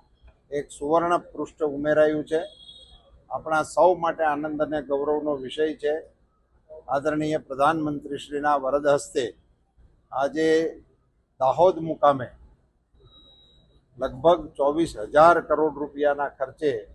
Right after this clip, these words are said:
કેટલાય પ્રકલ્પોના લોકાર્પણ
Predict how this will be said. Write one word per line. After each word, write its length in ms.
કેટલાય 400
પ્રકલ્પોના 960
લોકાર્પણ 720